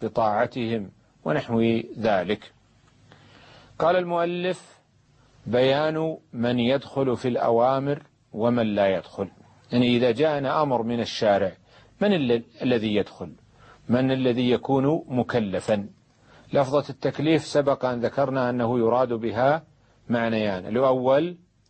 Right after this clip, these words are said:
العقل والثاني البلوغ. ما هما؟ العقل والبلوغ. قال المؤلف: يدخل في خطاب الله تعالى المؤمنون،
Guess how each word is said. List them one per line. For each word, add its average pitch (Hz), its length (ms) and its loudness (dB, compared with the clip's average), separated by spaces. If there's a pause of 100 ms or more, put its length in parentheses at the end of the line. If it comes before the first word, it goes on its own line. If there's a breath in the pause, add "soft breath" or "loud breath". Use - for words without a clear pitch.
(140)
العقل 131 580 0 (400)
والثاني 135 840 -2 (400)
البلوغ. 113 520 0 (720)
ما 113 120 0
هما؟ 127 460 0 (500)
العقل 135 600 0 (580)
والبلوغ. 113 480 2 (800 loud breath)
قال 160 180 4
المؤلف: 175 720 -2 (360)
يدخل 151 600 0
في 151 220 -2
خطاب 147 460 0
الله 147 400 0
تعالى 143 480 2
المؤمنون، 120 800 0